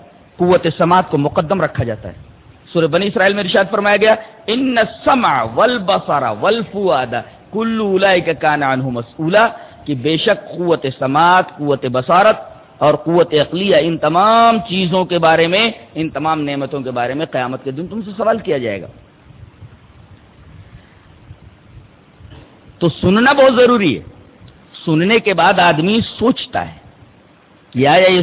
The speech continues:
سنی گئی بات حق ہے یا باطل ہے۔ اگر کوئی آدمی سنے ہی نہ تو اللہ تبارک و تعالیٰ کی اتنی بڑی نعمت جو قوت شنوائی، قوت سماعت ہے،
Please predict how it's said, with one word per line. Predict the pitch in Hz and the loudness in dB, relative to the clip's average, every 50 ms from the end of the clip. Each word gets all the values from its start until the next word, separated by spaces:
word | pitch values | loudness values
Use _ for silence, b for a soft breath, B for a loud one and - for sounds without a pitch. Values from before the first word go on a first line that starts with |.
| - - | 0 -2
سنی | 165 170 185 185 160 | -2 0 0 0 2
گئی | 170 175 170 | 2 2 2
بات | 151 151 160 160 - - - 143 | 4 4 4 4 2 -2 -2 -2
حق | 156 160 - - | -2 -2 0 0
ہے | 156 165 | 2 4
یا | 175 156 | 4 4
باطل | 127 120 113 110 - 117 113 98 | 2 2 -2 -2 -4 -6 -6 -6
ہے۔ | 87 - - - _ _ _ _ _ _ _ _ _ _ - - - - - - - - - - _ _ _ _ _ _ - - - _ - _ - _ - - - - _ _ _ - - - - - - - - - - - _ | -6 -10 -14 -20 _ _ _ _ _ _ _ _ _ _ -20 -20 -20 -20 -20 -20 -20 -20 -20 -20 _ _ _ _ _ _ -20 -20 -20 _ -20 _ -20 _ -20 -20 -20 -20 _ _ _ -20 -20 -20 -20 -20 -20 -20 -20 -20 -20 -8 _
اگر | - 160 220 254 | 0 2 2 2
کوئی | - - 247 254 240 | 2 2 2 4 4
آدمی | 226 226 202 240 262 240 - - | 4 2 2 0 0 0 0 0
سنے | 185 190 214 240 254 | 0 0 2 2 4
ہی | 254 254 | 4 4
نہ | 240 240 247 254 - - - - - | 4 4 2 2 -4 -12 -20 -4 0
تو | 185 | 2
اللہ | 196 202 208 233 233 233 | 2 2 4 2 2 2
تبارک | 214 202 214 220 226 220 - 190 | 2 2 4 2 2 2 0 -4
و | 190 | -2
تعالیٰ | - 170 165 170 196 220 233 233 226 - | 0 2 2 4 4 4 4 2 2 0
کی | 214 202 - | -6 -8 -8
اتنی | 202 - - 247 247 262 294 294 277 | -10 -10 -8 -8 -4 -2 -2 -2 -2
بڑی | 214 170 214 226 247 226 | 0 0 0 0 2 0
نعمت | 214 196 190 185 175 175 185 185 - - - - - - - _ _ _ _ _ _ _ - | 0 0 0 0 2 0 -2 -2 -4 -14 -20 -20 -20 -20 -20 _ _ _ _ _ _ _ -4
جو | - 127 | -4 -4
قوت | 123 - 139 151 165 175 - - 156 139 | -4 -2 -2 2 2 2 2 2 -2 -2
شنوائی، | - - 139 143 147 156 160 175 170 | 0 0 0 2 4 4 4 4 4
قوت | - - 147 151 139 - 139 135 - | 2 2 2 2 2 2 -2 -2 0
سماعت | 131 135 143 139 135 - - | 0 2 4 2 2 0 -2
ہے، | 120 104 113 135 175 196 | -2 0 2 4 4 4